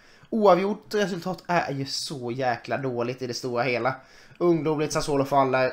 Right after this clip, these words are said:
och det är så det är. Sex till sju månader är Dominic Berardi borta. Eh, vi kommer nog inte värva honom.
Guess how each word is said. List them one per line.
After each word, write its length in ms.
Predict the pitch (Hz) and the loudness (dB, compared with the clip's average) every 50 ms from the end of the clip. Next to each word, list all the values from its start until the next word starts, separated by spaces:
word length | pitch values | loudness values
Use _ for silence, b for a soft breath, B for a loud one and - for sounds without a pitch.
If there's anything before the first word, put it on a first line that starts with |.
| - - | 0 -2
och 220 | 131 123 - - - - 131 | -4 -4 -4 -8 -14 -12 -8
det 220 | 127 131 - 135 | -6 -6 -4 -4
är 40 | 139 | -6
så 280 | 135 - 147 135 127 135 | -6 -4 -4 -4 -2 -2
det 220 | 139 131 113 127 | -2 -2 -2 -2
är. 120 | 156 151 | -2 -4
Sex 300 | - - - 160 - - | -2 0 -2 -2 -2 -2
till 100 | - 160 | -6 -4
sju 240 | - - 170 147 139 | -2 0 0 0 2
månader 500 | 147 151 143 143 139 135 139 139 135 131 - | 0 0 0 0 0 2 2 2 2 2 0
är 180 | 139 143 131 127 | -4 -6 -4 -4
Dominic 400 | 131 131 127 131 127 123 120 - | -2 -4 -4 -4 -6 -6 -6 -4
Berardi 520 | 123 131 127 127 127 123 123 120 131 127 | 0 2 4 4 4 4 2 0 -6 -6
borta. 500 | 123 131 123 - - - 127 127 - B B B B B B B B B B B B | -4 -4 -6 -6 -4 -2 -2 -2 -2 B B B B B B B B B B B B
Eh, 280 | - - 117 117 117 117 | -4 0 2 2 2 0
vi 480 | 117 123 120 120 120 120 120 120 120 - | 0 -2 -6 -6 -6 -6 -8 -8 -6 -4
kommer 180 | 147 131 131 | -4 -4 -2
nog 120 | 127 127 127 | -2 -4 -6
inte 180 | 123 123 123 | -6 -6 -2
värva 240 | 123 123 117 104 101 | 0 0 0 0 -2
honom. 200 | 92 82 67 - | -6 -6 -8 -14